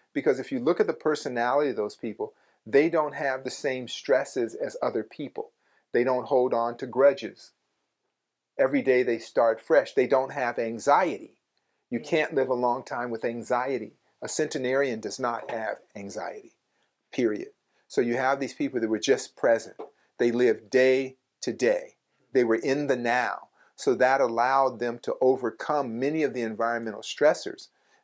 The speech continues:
that didn't trigger genetic expression that caused a decline in them. And even when these diseases came upon them, they had enough,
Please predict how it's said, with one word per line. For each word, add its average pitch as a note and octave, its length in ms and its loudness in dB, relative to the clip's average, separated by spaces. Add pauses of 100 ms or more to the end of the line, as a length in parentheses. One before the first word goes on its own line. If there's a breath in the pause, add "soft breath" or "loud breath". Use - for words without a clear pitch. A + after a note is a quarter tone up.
that A2 160 2
didn't B2 280 -2
trigger D#3 380 0
genetic A#2+ 460 -4
expression C#3 640 0
that G#2+ 160 -6
caused A#2 420 -2 (240)
a A#2 100 -8
decline C#3+ 600 0
in G#2+ 160 -6
them. - 200 -14 (380 soft breath)
And B2 80 -6
even C3 200 -2
when A#2+ 140 -6
these A2 200 -8
diseases G#2+ 460 -10
came D#3 240 -6
upon A#2 240 -6
them, G#2 100 -10
they A#2 120 -6
had A#2+ 220 -2
enough, A#2 380 -6